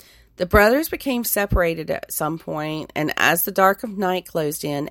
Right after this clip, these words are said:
Ed lost sight of Henry. After the fire was put out, Ed told the police that his brother was missing. Ed then led a search party straight to Henry's body. The police had suspicions about Henry's death because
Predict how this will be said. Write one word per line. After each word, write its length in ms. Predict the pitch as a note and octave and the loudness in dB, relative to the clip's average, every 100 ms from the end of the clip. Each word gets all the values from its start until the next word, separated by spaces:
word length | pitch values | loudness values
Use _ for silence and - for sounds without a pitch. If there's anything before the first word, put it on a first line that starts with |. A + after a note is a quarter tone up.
| - | 0
Ed 220 | E3 F#3 | 2 4
lost 280 | G#3 G3 - | 2 2 0
sight 300 | G#3+ A3 F3 | 0 0 0
of 100 | E3+ | -4
Henry. 480 | D#3+ C#3 C3 - - _ _ - - - _ - | -4 -2 -4 -6 -12 _ _ -20 -20 -20 _ 0
After 280 | G#3 - C#4 | 0 2 -2
the 100 | D4+ | -4
fire 360 | - G#3+ G3 | -4 0 0
was 200 | G3 F#3 | 0 -2
put 220 | - G3 F#3 | -2 -2 0
out, 320 | D3+ D#3 - | 0 0 -2
Ed 280 | - F#3 G3+ | 4 4 4
told 180 | A#3+ G#3+ | 0 -2
the 100 | A#3 | -4
police 440 | - F3+ E3+ F3 | -4 -4 -2 -2
that 160 | F3 E3 | -4 -4
his 180 | F3 E3+ | -6 2
brother 320 | F3 E3+ E3+ | 2 4 0
was 220 | E3+ E3+ | -2 -4
missing. 480 | F3+ E3+ - - - _ _ _ _ _ - | -2 -2 -4 -8 -12 _ _ _ _ _ 2
Ed 320 | A3 A#3+ G3+ | 4 4 2
then 300 | A3+ A#3+ G#3+ | 0 2 2
led 180 | F#3 E3 | 2 2
a 80 | |
search 400 | E3+ - G#3 - | 2 0 0 -2
party 420 | - E3 D#3 D#3 D#3 | 0 0 0 -2 -4
straight 440 | - F3+ F3+ - | 0 2 2 0
to 80 | G3 | -4
Henry's 520 | F#3 E3+ D#3+ D3+ D3 | -2 -2 -2 -4 -4
body. 540 | D3 C#3+ D3 - - - _ _ - - _ _ | 2 6 6 2 -6 -12 _ _ -20 -20 _ _
The 80 | - | -2
police 360 | - C4 F4 | 2 4 2
had 180 | G#4 - | 2 0
suspicions 640 | - C4+ - B3 - A3+ F#3+ | 0 -2 0 0 2 -2 0
about 340 | F#3 F3+ F#3 | 2 2 2
Henry's 460 | G#3 G3+ F#3+ F3+ E3 | 2 2 2 0 2
death 340 | F3+ D#3+ - | 4 4 0
because 440 | F3 - F3+ E3+ | -4 4 4 4